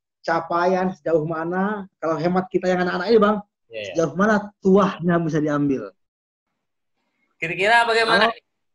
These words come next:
Speaker 2: kita ambil tuahnya, ya,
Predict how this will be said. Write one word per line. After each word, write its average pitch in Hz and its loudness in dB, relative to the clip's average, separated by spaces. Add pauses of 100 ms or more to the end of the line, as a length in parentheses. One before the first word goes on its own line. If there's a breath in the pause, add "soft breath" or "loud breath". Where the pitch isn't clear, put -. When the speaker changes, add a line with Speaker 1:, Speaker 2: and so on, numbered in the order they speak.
Speaker 2:
kita 160 -2 (100)
ambil 190 2 (840)
tuahnya, 165 0 (1800)
ya, 180 -2